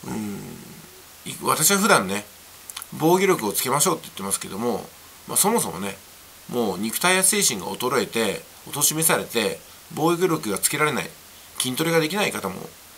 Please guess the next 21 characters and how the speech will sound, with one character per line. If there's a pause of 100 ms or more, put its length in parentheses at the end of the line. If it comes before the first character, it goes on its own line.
い
ら
っ
し
ゃ
い
ま
す
ん
で、 (800)
う
ん、
だ
か
ら
一
定
の
配
慮
は